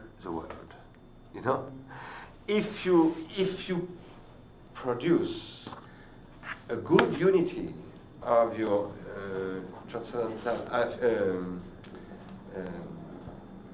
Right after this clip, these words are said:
apperception, transcendental apperception, necessarily you will refine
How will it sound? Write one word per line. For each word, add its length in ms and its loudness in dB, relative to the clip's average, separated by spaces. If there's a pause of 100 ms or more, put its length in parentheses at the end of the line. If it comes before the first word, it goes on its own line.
(260)
apperception, 760 -2
transcendental 520 -4
apperception, 560 -4 (520)
necessarily 840 2
you 120 -2
will 300 0
refine 880 8